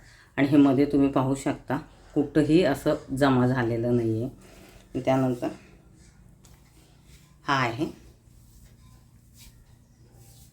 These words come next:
समोरचा गळा, कारण ह्या साडीमध्ये गोल्डन आहे, अ, जो कलर आहे गोल्डन कॉपर थोडासा, तो तेच वापरलेला आहे, दुसरा कुठलाच कलर नाही.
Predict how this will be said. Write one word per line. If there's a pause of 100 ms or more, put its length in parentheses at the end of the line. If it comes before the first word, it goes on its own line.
(1600)
समोरचा
गळा, (460)
कारण (200)
ह्या
साडीमध्ये
गोल्डन
आहे,
अ, (140)
जो
कलर
आहे
गोल्डन
कॉपर (100)
थोडासा,
तो (160)
तेच
वापरलेला
आहे,
दुसरा
कुठलाच
कलर
नाही.